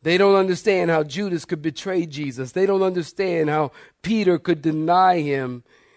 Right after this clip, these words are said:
And in the midst of their confusion and lack of understanding, Jesus told them that he's going to leave and they can't come with him now.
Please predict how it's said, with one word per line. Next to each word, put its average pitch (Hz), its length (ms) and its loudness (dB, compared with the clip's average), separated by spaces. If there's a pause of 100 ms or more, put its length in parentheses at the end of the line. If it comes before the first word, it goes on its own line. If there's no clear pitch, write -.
(260)
And 143 100 -4
in 151 120 0
the 151 80 0
midst 190 420 2
of 185 80 0
their 180 140 2
confusion 165 920 -6
and 143 180 -2
lack 185 300 0
of 165 140 2
understanding, 160 920 -4
Jesus 156 460 -10
told 180 320 -4
them 131 400 -6 (340)
that 156 140 -2
he's 151 140 -6
going 160 280 0
to 170 120 -4
leave 139 720 -8 (340)
and 113 160 -16
they 160 160 -2
can't 170 400 -6
come 160 320 -4
with 160 260 -6
him 160 300 -6
now. 127 440 -12